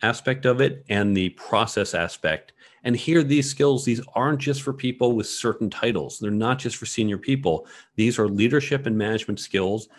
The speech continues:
that we can all use from day one, right out of college, to be more effective in our roles. The third section contains communication, negotiation, networking, and ethics,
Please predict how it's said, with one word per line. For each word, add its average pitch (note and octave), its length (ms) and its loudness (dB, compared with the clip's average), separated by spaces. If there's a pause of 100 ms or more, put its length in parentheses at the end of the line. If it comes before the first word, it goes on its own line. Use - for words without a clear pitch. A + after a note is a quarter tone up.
(160)
that G#2+ 140 0
we A2+ 120 4
can A2+ 180 0
all A#2 360 2
use A2 340 2
from F#2+ 340 0
day G#2 220 2
one, G#2 380 2
right F#2+ 320 4
out G2+ 140 2
of F#2 80 -8
college, E2 640 0
to - 80 -10
be G2 160 2
more F2+ 200 4
effective F2+ 500 -2
in F2+ 160 -6
our D#2+ 120 -2
roles. D#2+ 520 -2 (680)
The F#2 100 -2
third C3+ 440 2
section C3+ 560 0 (400)
contains G2 680 -2 (100)
communication, A2+ 960 -2 (220)
negotiation, G2+ 960 0 (260)
networking, F#2+ 760 -2 (260)
and F#2 160 -2
ethics, - 500 -6